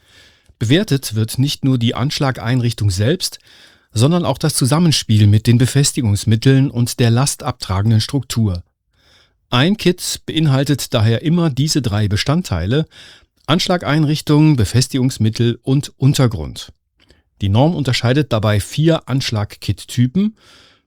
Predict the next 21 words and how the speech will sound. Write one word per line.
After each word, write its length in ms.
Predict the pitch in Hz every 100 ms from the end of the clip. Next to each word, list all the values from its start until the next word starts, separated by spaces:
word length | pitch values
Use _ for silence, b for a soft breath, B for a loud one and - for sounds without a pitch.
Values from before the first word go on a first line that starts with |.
| _
Zum 300 | - 131 127
Kit 240 | - 127 127
A 220 | 131 190
zählen 500 | - 147 135 127 135
Einzelanschlageinrichtungen, 1500 | - 170 - 131 - 92 - 98 - 110 127 135 160 175 175 b b _
Kit 220 | - -
B 220 | 131 180
sind 300 | 208 135 131
Sicherheitsdachhaken, 1300 | - 104 156 175 85 90 - 117 120 - 131 127 151 139 B B B B
zum 400 | - 139 131 131
Kit 260 | - 110 -
C 300 | - 151 190
gehören 540 | 143 131 135 135 117
horizontale 680 | 113 123 - 110 107 101 98
Seilsysteme 840 | 98 131 160 165 - 147 143 143 139 b _ _
und 260 | 170 196 -
Kit 320 | - 110 107
D 220 | 117 156
sind 280 | 123 127 120
horizontale 680 | 107 107 - 110 98 113 143
Schienensysteme. 920 | - 120 127 101 92 - 85 78